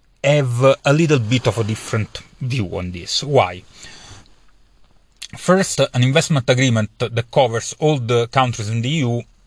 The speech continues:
essentially covers the entire, uh, economic space of the European Union. And, uh,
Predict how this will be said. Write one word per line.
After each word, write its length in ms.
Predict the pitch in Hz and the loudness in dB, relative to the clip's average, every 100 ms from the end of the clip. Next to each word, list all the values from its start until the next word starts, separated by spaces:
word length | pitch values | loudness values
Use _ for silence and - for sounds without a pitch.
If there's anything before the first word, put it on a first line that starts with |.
| _ _ _ - - | _ _ _ -12 -8
essentially 440 | - 139 127 110 | -2 0 0 -4
covers 520 | - 120 113 113 - | 2 4 4 0 -2
the 260 | 113 104 110 | -8 -4 -4
entire, 540 | 104 - 110 98 92 | -2 0 0 0 -4
uh, 100 | 92 - - - - | -8 -10 -18 -20 -16
economic 520 | 107 110 107 101 - | -8 -4 -2 -4 -8
space 480 | - 101 90 - 95 | -6 -6 -6 -10 -12
of 100 | 92 | -12
the 120 | 98 | -14
European 600 | 95 98 101 101 107 151 | -16 -14 -8 -6 -2 0
Union. 440 | 147 135 139 147 - - - - - - _ _ - - - | 0 -2 -2 -4 -8 -20 -20 -20 -20 -20 _ _ -20 -14 0
And, 240 | 185 165 | 2 4
uh, 100 | 151 | 2